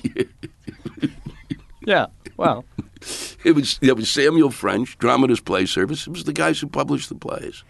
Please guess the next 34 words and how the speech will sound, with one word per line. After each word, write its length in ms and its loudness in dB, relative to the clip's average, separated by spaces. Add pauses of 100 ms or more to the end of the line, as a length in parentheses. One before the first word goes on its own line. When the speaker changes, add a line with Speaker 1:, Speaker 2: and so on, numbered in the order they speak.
(240)
Speaker 2:
And 120 2
they 100 4
told 260 2
you 100 -2
to 120 -4
go 160 0
fuck 220 0
yourself. 280 -14 (180)
Speaker 1:
They 80 4
said, 160 2
"Nah, 300 4 (500)
you 120 4
know, 100 4
no." 340 2 (220)
And 160 4
I 80 4
would, 220 -2
you 80 6
know, 80 4
I, 180 2 (140)
and, 340 4
uh, 160 0 (300)
Speaker 2:
Oh, 60 6
so 120 -2
for 100 0
you, 80 6
it 40 2
wasn't 240 4
enough 180 2
that 100 -16
they 80 2
were 120 4
put 220 2
up. 300 2